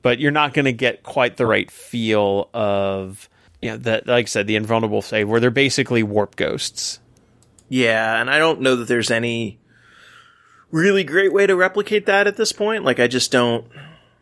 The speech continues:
Speaker 2: I don't think that's, I think that's part of the reason why they're not in the game anymore, is I think that was the thing. They, they wanted to try to get rid of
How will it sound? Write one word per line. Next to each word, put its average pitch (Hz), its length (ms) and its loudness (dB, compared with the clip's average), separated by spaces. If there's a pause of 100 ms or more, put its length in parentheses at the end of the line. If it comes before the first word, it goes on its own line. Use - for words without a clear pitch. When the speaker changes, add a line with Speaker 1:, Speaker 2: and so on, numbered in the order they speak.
(220)
Speaker 2:
I 131 100 2
don't 143 200 0
think 147 280 -2
that's, 135 300 0
I 151 100 2
think 190 120 2
that's 185 100 0
part 156 220 0
of 143 40 -4
the 143 80 -2
reason 135 260 0
why 123 140 2
they're 120 140 2
not 117 180 0
in 113 80 -6
the 110 80 -6
game 143 240 0
anymore, 110 260 -2
is 98 80 -8
I 101 60 -4
think 113 160 -4
that 117 160 0
was 101 100 -8
the 110 80 -6
thing. 117 260 -4
They, 113 180 -4
they 117 460 -2 (420)
wanted 139 340 2
to 123 80 4
try 127 200 0
to 120 80 0
get 117 160 2
rid 120 220 0
of 113 240 0